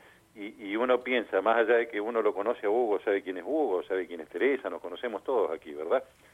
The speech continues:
Este, más allá de esto, eh, digamos, también se genera una posición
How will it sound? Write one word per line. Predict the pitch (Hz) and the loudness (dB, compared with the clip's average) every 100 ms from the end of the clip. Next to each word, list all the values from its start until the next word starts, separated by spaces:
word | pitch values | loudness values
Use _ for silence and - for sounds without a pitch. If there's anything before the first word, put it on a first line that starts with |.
| - - _ - | -20 -20 _ -6
Este, | 90 87 - 95 95 | -4 -4 -6 -6 -2
más | 107 120 | 0 2
allá | 117 127 123 | 4 6 6
de | 113 117 | 4 2
esto, | - - 131 143 - - - _ - | 0 0 0 0 -18 -20 -20 _ -4
eh, | 98 92 90 87 85 80 76 - - _ | 0 2 0 -2 -2 -4 -8 -16 -20 _
digamos, | 98 110 110 | 2 2 4
también | - 107 131 156 | 2 2 0 0
se | 165 | -2
genera | 131 127 143 | 0 0 2
una | 123 | 2
posición | 107 104 107 - 127 117 101 98 | 0 -2 -6 -6 -6 -6 -14 -6